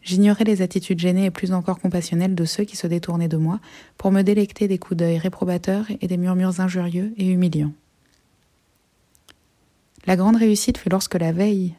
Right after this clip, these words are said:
de mes vingt ans, je reçus les remontrances publiques et prononcées par ma voisine, la première de la promo, lors de la remise annuelle des prix.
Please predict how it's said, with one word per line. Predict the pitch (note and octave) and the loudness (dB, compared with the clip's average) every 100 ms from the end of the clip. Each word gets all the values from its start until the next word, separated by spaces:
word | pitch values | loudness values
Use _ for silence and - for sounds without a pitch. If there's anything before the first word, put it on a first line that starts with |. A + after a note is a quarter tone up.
| _ - | _ -2
de | |
mes | F3+ F3+ | 0 2
vingt | E3+ E3+ | 0 0
ans, | D#3+ G3+ - _ _ _ _ _ _ | -2 -2 -8 _ _ _ _ _ _
je | - | -2
reçus | F#3+ F#3+ - | 2 2 2
les | G#3 | 2
remontrances | F#3 F3+ F#3 - G3 | 2 2 0 -2 -4
publiques | - F#3+ G3+ F#3 | -2 0 0 -2
et | |
prononcées | E3 - F#3+ F#3 - G3+ | -4 -2 0 0 -2 -2
par | G3 | 0
ma | F3+ | 0
voisine, | E3 F3 F3+ G3+ | 2 0 2 2
la | F#3 | 0
première | - F3 G3 | -2 0 2
de | F3+ | 0
la | E3 | -2
promo, | - D#3+ E3+ - - - - - | 0 0 0 -2 -14 -20 -12 0
lors | G3+ | 2
de | G3+ | 4
la | F3+ | 2
remise | E3+ F3 F#3 G3 | 2 2 2 2
annuelle | F3 E3 F#3 | 2 2 2
des | E3+ D#3+ | 0 -2
prix. | - D#3+ | -6 -10